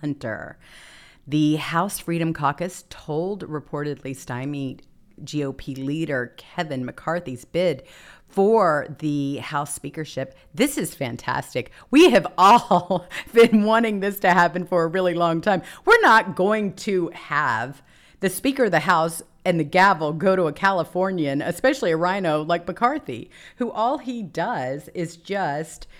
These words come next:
he, he just rides the fence. That's all.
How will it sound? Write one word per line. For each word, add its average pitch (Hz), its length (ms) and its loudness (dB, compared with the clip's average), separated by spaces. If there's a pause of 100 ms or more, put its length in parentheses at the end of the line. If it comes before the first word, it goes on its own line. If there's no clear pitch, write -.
(200)
he, 180 320 -10
he 175 400 -10 (120)
just - 280 -10
rides 117 320 -10
the 151 100 -14
fence. - 600 -14 (500)
That's 160 240 -10
all. - 480 -12